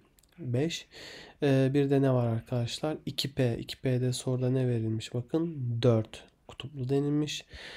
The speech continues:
Ee, ne kaldı? Devrimiz var. Kaç devir? Altı yüz devir çarpı on üzeri eksi sekiz. Bu işlemi yaptığımızda da Z eşittir dört yüz kırk altı virgül dört spir olarak hesaplanmış.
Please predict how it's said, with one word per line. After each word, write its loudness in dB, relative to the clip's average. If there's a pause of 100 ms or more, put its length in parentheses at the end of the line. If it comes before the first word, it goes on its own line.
(220)
Ee, 4
ne 4
kaldı? 0
Devrimiz 4
var. -2
Kaç 0
devir? 0
Altı -2
yüz -4
devir 2
çarpı -4
on 2
üzeri -2
eksi -6
sekiz. -8 (460)
Bu 4
işlemi 2
yaptığımızda 2
da 0
Z -2 (300)
eşittir -4 (280)
dört 2
yüz -10
kırk -4
altı -2
virgül -2 (140)
dört 2
spir -4
olarak -2
hesaplanmış. -4